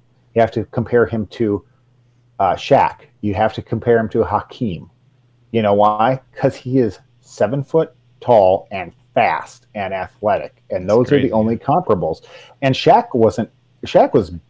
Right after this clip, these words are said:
Speaker 1: Shaq was super athletic because he was big. Like, the fact that he can move his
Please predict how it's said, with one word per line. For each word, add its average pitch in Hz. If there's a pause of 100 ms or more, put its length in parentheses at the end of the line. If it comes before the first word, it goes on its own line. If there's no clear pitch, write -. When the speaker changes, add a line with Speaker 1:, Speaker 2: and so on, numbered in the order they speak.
(360)
Speaker 1:
Shaq -
was -
super -
athletic 87
because -
he 185
was - (240)
big. 78 (140)
Like, 95
the 98
fact 127
that 85
he 107
can 90
move 92
his 82